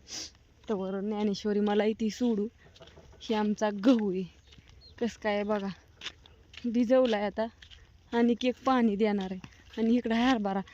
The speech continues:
हरभरा निभार झाला का ग बाळा? झालाय का? मग एक ढगळा उपटून घे की, चल. बघा, हरभरा ह्या वेळेस आमचा लय थोडा आहे, लय नाही केलेला. इत-, थोडाच एवढाच केले, एक एवढी पट्टी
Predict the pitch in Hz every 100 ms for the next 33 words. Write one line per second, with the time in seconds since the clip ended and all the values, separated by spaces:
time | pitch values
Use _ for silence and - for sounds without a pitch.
0 | - - 370 392 392 440 415 415 453 359
1 | 294 254 285 254 262 - - - - -
2 | - - - - - - - _ - -
3 | - - - 254 349 480 453 339 233 -
4 | _ - - - - - - 285 320 381
5 | 381 494 440 392 440 440 415 392 403 330
6 | 381 370 - - 131 - _ _ _ _
7 | - - _ _ _ - 294 254 220 202
8 | - 262 269 240 240 247 233 226 220 226
9 | 214 214 214 - 214 190 214 226 214 185
10 | 190 185 180 175 180 _ - - - -
11 | - 226 _ - 226 214 202 214 214 208
12 | 202 - 214 202 196 196 - 202 196 185
13 | - 185 185